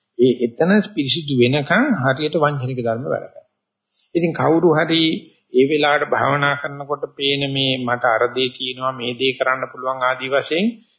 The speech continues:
තමන්ගේ භාවනාව අදතක්සේරුවටපත් කරන්නේත් නැතුව, එහෙම නැත්නම්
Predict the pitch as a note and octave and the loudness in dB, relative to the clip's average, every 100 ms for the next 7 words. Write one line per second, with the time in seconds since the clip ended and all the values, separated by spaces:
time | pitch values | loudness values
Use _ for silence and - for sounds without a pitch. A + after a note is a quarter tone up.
0 | _ B2+ B2+ C3+ C3+ B2+ C3+ C#3+ C#3 C3+ | _ -2 0 2 2 2 0 2 2 2
1 | A2 A#2 B2+ C#3+ - D#3 C#3+ C3+ C3 C#3 | 2 -2 -4 -6 -4 0 2 2 0 -2
2 | - B2+ B2 G2+ - G2 G#2 - F2+ E2+ | -2 0 2 0 -2 -6 -2 0 0 -2
3 | - _ _ _ _ _ - B2+ C#3 C3+ | -6 _ _ _ _ _ 0 2 4 2
4 | B2+ C3+ C3 | 2 0 4